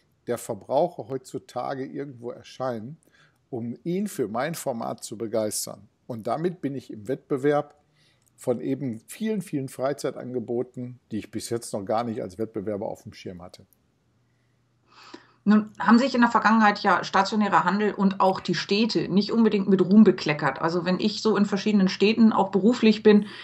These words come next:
Speaker 2: ich stehe manchmal in Fußgängerzonen und könnte eigentlich vergessen, in welcher Stadt ich bin, weil die alle gleich aussehen.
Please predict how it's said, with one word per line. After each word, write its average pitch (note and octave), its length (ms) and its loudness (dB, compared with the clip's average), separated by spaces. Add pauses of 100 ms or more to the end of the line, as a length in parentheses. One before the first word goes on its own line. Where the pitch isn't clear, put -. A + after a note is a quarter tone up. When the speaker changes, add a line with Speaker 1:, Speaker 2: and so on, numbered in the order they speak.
Speaker 2:
ich F3+ 160 2
stehe F#3+ 180 6
manchmal G#3+ 380 6
in F#3+ 80 4
Fußgängerzonen G3 920 4
und F3 180 2
könnte A3 320 4
eigentlich G3+ 300 2
vergessen, F#3+ 360 -2
in G3 140 4
welcher F3+ 220 2
Stadt G#3+ 260 0
ich - 220 -8
bin, F#3+ 180 2
weil G3 100 4
die F3+ 100 4
alle F#3 140 2
gleich E3 380 0
aussehen. D#3 480 -4